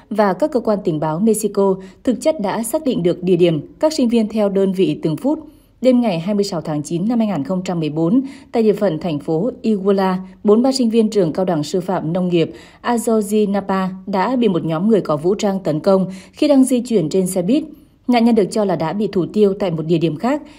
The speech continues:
Theo kết quả điều tra tại thời điểm đó, vì hiểu lầm rằng nhóm sinh viên có liên quan tới băng đảng ma túy đối thủ,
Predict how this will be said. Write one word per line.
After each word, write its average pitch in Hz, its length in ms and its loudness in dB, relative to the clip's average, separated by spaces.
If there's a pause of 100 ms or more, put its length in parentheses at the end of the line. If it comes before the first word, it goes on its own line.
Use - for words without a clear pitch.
(140)
Theo 233 200 2
kết 302 200 -2
quả 208 160 0
điều 165 200 0
tra 196 260 0 (120)
tại 151 260 -4
thời 180 100 -2
điểm 160 180 0
đó, 160 260 2 (260)
vì 240 160 2
hiểu 226 140 6
lầm 185 180 2
rằng 160 280 -2
nhóm 156 200 0
sinh 202 160 0
viên 202 260 4 (240)
có 226 140 2
liên 240 200 4
quan 233 180 2
tới 190 400 0
băng 220 180 0
đảng 170 380 -2
ma 185 120 -2
túy 175 160 -2
đối 160 120 0
thủ, 180 320 2